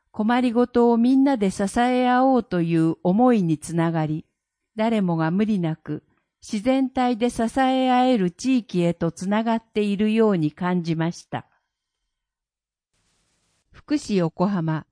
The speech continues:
百九十六号、二千二十年九月十五日。発行、社会福祉法人、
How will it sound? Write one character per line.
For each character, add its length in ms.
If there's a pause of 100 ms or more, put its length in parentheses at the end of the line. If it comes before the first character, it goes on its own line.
(300)
百 320
九 300
十 240
六 320
号、 360 (460)
二 140
千 320
二 160
十 280
年 360 (260)
九 120
月 360
十 240
五 160
日。 420 (920)
発 260 (140)
行、 480 (300)
社 240
会 320
福 180
祉 240
法 260
人、 360